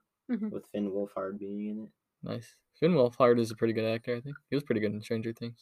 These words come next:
Speaker 2: Well, yeah, for a kid actor, he's pretty good. Yeah,
Speaker 1: Yeah.
Speaker 2: I would say. <laughs>
Speaker 3: Hopefully, it's better than the Ghostbusters in, from two thousand sixteen.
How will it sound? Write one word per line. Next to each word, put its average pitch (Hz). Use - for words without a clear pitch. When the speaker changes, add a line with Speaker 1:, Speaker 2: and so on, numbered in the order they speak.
Speaker 2:
Well, 90
yeah, 85
for 90
a 82
kid 98
actor, 95
he's 101
pretty 110
good. 110
Yeah, 113
Speaker 1:
Yeah. 113
Speaker 2:
I 117
would 120
say. 139
<laughs> -
Speaker 3:
Hopefully, 160
it's 120
better 120
than 107
the 123
Ghostbusters 107
in, 110
from 104
two 104
thousand 104
sixteen. -